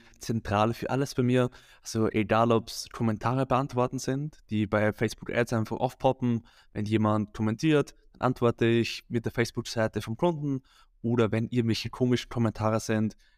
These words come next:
Hate-Kommentare oder was auch immer, dann lösche ich die. Also das ganze Verwalten von Facebook Ads. Dann natürlich unter den Unter-, Unternehmenseinstellungen kannst du einerseits natürlich Pixel hinterlegen,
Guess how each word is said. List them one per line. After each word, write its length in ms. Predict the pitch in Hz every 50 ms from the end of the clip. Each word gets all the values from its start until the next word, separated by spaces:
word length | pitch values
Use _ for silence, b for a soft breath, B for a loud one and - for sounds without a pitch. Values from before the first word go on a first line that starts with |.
| _
Hate-Kommentare 680 | - 117 117 - - 120 107 104 107 110 107 104 107 104
oder 100 | 107 107
was 220 | 104 104 - - -
auch 60 | -
immer, 280 | 123 131 123 120 117 b b b b b b -
dann 80 | 110
lösche 220 | 123 147 - - 135
ich 80 | -
die. 200 | - 120 120 -
Also 240 | - 104 - 107 104
das 280 | 98 - 107 - - -
ganze 240 | 110 110 110 -
Verwalten 580 | - - 110 110 117 135 135 - 135 127 120 113 b b b b b -
von 100 | 120 110
Facebook 320 | - 113 - - - -
Ads. 320 | 80 104 107 107 - - - b b b b b b b -
Dann 140 | - 110 127
natürlich 760 | 123 113 - - 123 120 117 117 117 113 113 113 - - -
unter 200 | 143 156 147 -
den 180 | - 123 117 113
Unter-, 300 | - 117 117 - 87 - - -
Unternehmenseinstellungen 1300 | 117 113 - 110 120 151 175 160 - - 113 113 - - - 107 110 113 120 123 131 139 147 151 - - -
kannst 240 | - 110 - -
du 80 | - -
einerseits 420 | 117 117 117 113 - 120 110 -
natürlich 420 | - 113 113 107 107 110 - - -
Pixel 340 | - 151 - - - 127 127
hinterlegen, 680 | 123 - 120 113 110 113 113 110 113 113 110 110 101